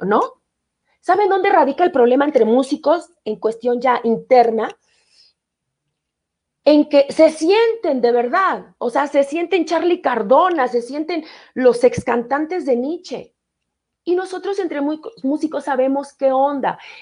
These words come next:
Eh, hay cantantes de, de Sonoras Dinamitas, <coughs> ya sea tributos, o sea, ya les repito, no me voy a meter ese lío.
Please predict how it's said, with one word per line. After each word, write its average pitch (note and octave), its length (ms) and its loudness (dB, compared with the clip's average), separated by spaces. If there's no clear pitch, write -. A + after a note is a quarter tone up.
Eh, - 140 -2
hay D#4 160 4
cantantes D#4+ 560 2
de, G#3 240 2
de F#3+ 160 -4
Sonoras A3+ 460 -4
Dinamitas, G3+ 720 -8
<coughs> - 440 -10
ya A#3 100 4
sea C4+ 180 -2
tributos, A3+ 560 2
o F3+ 60 -10
sea, F3 400 0
ya G#3 100 0
les F#3 160 -2
repito, F3+ 300 -6
no F#3+ 80 -4
me F3+ 60 2
voy F3+ 100 0
a F3 40 -4
meter E3+ 220 -8
ese F#3 220 -14
lío. F#3 280 -12